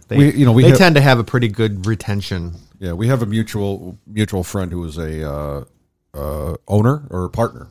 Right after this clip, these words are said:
Speaker 2: She's a partner, Jules.
Speaker 1: Oh, yeah.
Speaker 2: And I have no idea where the hell she is now. She's not up at Ridge, Ridge Road anymore.
Speaker 1: They
Speaker 2: So,
Speaker 1: might have moved her.
Speaker 2: yeah.
Speaker 1: They do that.
Speaker 2: It's just like, all of a sudden she's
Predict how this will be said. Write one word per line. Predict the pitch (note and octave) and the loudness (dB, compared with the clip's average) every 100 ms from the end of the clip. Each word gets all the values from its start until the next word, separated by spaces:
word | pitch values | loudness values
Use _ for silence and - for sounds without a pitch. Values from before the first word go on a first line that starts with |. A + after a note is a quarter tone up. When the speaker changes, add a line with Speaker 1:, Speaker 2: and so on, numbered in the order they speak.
| - | -18
Speaker 2:
She's | - F2+ | -16 -10
a | |
partner, | G#2 F#2+ - _ | -10 -10 -12 _
Jules. | F#2 D2+ - _ _ _ _ - | -16 -14 -20 _ _ _ _ 0
Speaker 1:
Oh, | C#3+ C3 F#2+ | 4 4 4
yeah. | G2 - _ _ A2+ | -2 -6 _ _ -4
Speaker 2:
And | A2 G2+ | -4 -2
I | F#2+ | -4
have | F#2 | -4
no | F#2 | -6
idea | F2+ | -4
where | F#2+ F2+ | -4 -4
the | |
hell | F#2 | -4
she | - | -6
is | C3 A#2+ | -8 -8
now. | - _ _ _ _ - _ _ _ | -10 _ _ _ _ -20 _ _ _
She's | A2 G2+ | -2 0
not | F#2+ | 2
up | F2+ | 0
at | D2+ | 0
Ridge, | F#2+ F2 | -4 -4
Ridge | F2+ F#2 | -4 -2
Road | F2+ G2 | 0 -2
anymore. | D2+ D2 C#2+ _ - | -4 -8 -12 _ -6
Speaker 1:
They | A#2+ | -2
Speaker 2:
So, | |
Speaker 1:
might | A#2+ G#2+ | 0 0
have | G2 | 0
moved | F#2+ G2 | -2 -4
her. | F2 _ - | -8 _ -18
Speaker 2:
yeah. | F#2 D2+ - | -16 -14 -12
Speaker 1:
They | - A#2 | -6 -2
do | G#2+ | -2
that. | F#2 E2+ - _ | -4 -6 -8 _
Speaker 2:
It's | A#2 G#2+ A2 | -6 -6 -6
just | G2 | -6
like, | G#2+ F#2 - - | -6 -6 -12 -6
all | G2+ | -4
of | A2 | -2
a | |
sudden | G#2+ A2 | -4 -6
she's | G2 F#2+ | -6 -12